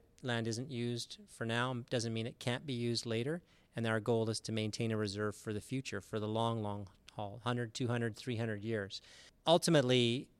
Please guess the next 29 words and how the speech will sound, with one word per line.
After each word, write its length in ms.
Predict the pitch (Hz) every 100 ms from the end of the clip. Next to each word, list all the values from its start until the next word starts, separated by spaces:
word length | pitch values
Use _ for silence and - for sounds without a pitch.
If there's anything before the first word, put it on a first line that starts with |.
| -
it 140 | 135
doesn't 280 | 127 147 156
make 220 | 135 113
any 100 | 113
difference 300 | 107 107 104
to 60 | -
the 80 | -
commission 280 | 113 98 107
whether 200 | 107 101
the 40 |
land 200 | 104 104
is 160 | 104 113
used 260 | 113 107
or 120 | - 110
not 260 | 104 120 - _
today. 440 | - 107 107 104 117 _ - _
Certainly 340 | - 143 123
lands 280 | 113 117 107
that 80 | 98
haven't 240 | 110 110
been 160 | 117 110
used 240 | 110 101
in 40 | 110
the 80 |
past 400 | - 139 147 135
are 60 | 110
now 160 | 107 110
used 320 | 110 107 -
today, 360 | 110 127 185